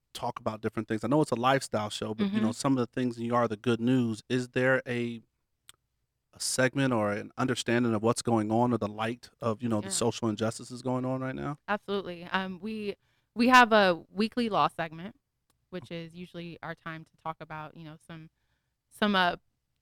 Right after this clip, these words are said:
Speaker 2: not, I wouldn't say popular, but some
Speaker 1: Heavier.
Speaker 2: heavier or, um, just bigger topics in the law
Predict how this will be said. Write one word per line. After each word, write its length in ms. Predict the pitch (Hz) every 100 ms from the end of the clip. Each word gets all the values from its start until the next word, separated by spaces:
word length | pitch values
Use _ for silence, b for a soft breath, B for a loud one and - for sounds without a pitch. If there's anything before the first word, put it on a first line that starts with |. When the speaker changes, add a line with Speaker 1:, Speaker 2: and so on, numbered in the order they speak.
| -
Speaker 2:
not, 200 | 190 165
I 100 | 208
wouldn't 240 | 190 180
say 100 | 147
popular, 540 | - - 180 175 156
but 160 | 165 185
some 440 | - 180 170 160 -
Speaker 1:
Heavier. 460 | - 143 123 104 107 -
Speaker 2:
heavier 640 | 262 220 226 214 202 202 -
or, 260 | 185 180
um, 420 | 160 180 170 160 - _ -
just 300 | 254 - - _ _ _ _ _ _ _ _ _ _ _ _ _ - -
bigger 300 | 233 226 208
topics 520 | - 202 208 208 -
in 120 | 190
the 100 | 185
law 480 | 175 185 180 190